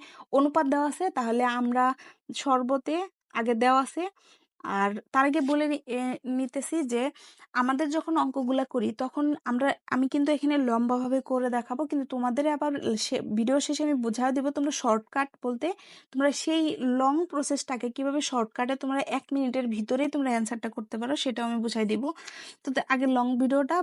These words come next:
বুঝতে হবে, তারপর শর্ট ভিডিও বুঝাবো। তো যাই হোক, এখানে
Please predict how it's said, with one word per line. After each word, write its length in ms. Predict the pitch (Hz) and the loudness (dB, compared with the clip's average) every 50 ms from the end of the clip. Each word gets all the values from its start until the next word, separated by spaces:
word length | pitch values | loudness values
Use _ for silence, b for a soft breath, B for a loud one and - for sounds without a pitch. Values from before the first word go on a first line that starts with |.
| 302 220 220 | 0 0 0
বুঝতে 220 | 226 247 - - 277 277 | 0 -2 -2 -2 -2 -2
হবে, 120 | 277 320 339 - | -2 -2 -2 -2
তারপর 220 | 285 254 220 233 254 - | -2 -2 -2 -2 -2 -2
শর্ট 140 | - 247 220 214 247 | -2 -4 -2 -2 0
ভিডিও 180 | 226 233 240 226 220 | 0 2 2 2 0
বুঝাবো। 320 | 202 190 208 208 185 202 214 B B B B B B B B | 0 -2 -2 -2 -4 -4 -6 B B B B B B B B
তো 60 | 320 294 262 | 0 2 4
যাই 160 | 277 277 285 285 294 | 4 4 4 4 2
হোক, 100 | 302 294 - - 233 | 0 -2 -4 -4 -4
এখানে 240 | 240 - 269 277 | -2 0 0 0